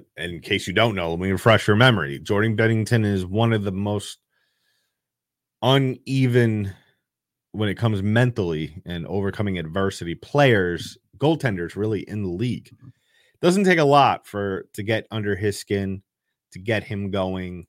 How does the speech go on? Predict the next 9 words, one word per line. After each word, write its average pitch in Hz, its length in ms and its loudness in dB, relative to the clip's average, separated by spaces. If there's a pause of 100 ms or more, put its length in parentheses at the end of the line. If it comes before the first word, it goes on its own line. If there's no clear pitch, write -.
(720)
And 98 80 -6
it 101 80 -4
doesn't 127 320 0
really 127 240 0
take 117 220 -4
a 110 40 -2
lot 101 500 0 (680)
to 113 140 -2
really, 101 760 -2